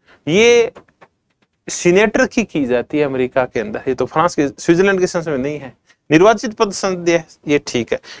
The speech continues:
कि बहु-, फ्रांस के अंदर जो संसदीय सदस्य हैं,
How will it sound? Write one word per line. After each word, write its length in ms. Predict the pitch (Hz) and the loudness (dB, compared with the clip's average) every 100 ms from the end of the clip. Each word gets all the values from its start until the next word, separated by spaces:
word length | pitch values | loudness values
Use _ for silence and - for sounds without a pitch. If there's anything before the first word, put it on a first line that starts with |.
| - | 0
कि 80 | |
बहु-, 460 | 156 143 170 196 156 | 4 4 4 2 0
फ्रांस 300 | - 202 240 | 0 0 0
के 100 | 220 | -2
अंदर 300 | 185 190 196 160 - 143 151 131 | 0 0 0 -4 -12 -16 -8 -2
जो 340 | 139 139 131 | 2 2 0
संसदीय 600 | 131 185 - 202 196 180 | -2 -4 -2 -2 0 0
सदस्य 460 | - 147 165 - 165 | -2 -4 -4 -2 -4
हैं, 200 | 160 | -4